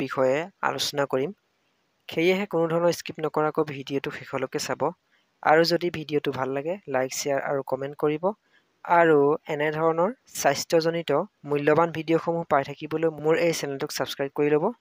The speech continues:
লগতে কাষতে থকা বেল আইকনো টিপি দিব, যাতে মই যেতিয়াই এনেধৰণৰ স্বাস্থ্যজনিত ঘৰুৱা প্ৰতিকাৰৰ ভিডিঅ'সমূহ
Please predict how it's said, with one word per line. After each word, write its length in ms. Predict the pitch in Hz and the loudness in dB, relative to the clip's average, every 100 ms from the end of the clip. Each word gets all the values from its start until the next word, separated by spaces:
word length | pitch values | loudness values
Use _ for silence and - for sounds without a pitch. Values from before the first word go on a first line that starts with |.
| _ _ _ _ - | _ _ _ _ -10
লগতে 540 | 139 139 151 165 196 247 - _ | 0 2 4 4 4 2 -4 _
কাষতে 300 | - - 175 180 | -6 0 2 2
থকা 160 | 185 180 | 2 4
বেল 120 | 170 160 | 4 6
আইকনো 300 | - - 175 170 | 4 2 -2 -4
টিপি 180 | 147 165 | -4 -4
দিব, 120 | 151 139 185 _ _ _ | -2 0 -2 _ _ _
যাতে 280 | 147 143 - 156 | -4 -2 0 2
মই 120 | 165 151 | 2 0
যেতিয়াই 400 | 139 147 151 139 143 151 | -4 -2 0 0 0 0
এনেধৰণৰ 640 | 147 151 160 160 135 156 226 _ - | 0 2 4 4 6 2 0 _ 0
স্বাস্থ্যজনিত 680 | - 139 - 165 160 165 165 165 | 2 2 2 0 0 0 2 2
ঘৰুৱা 220 | 143 147 156 | 4 2 2
প্ৰতিকাৰৰ 560 | 147 143 - 147 151 180 233 - | 0 -4 0 2 4 2 0 -6
ভিডিঅ'সমূহ 560 | 139 151 151 147 139 | -2 2 2 2 -2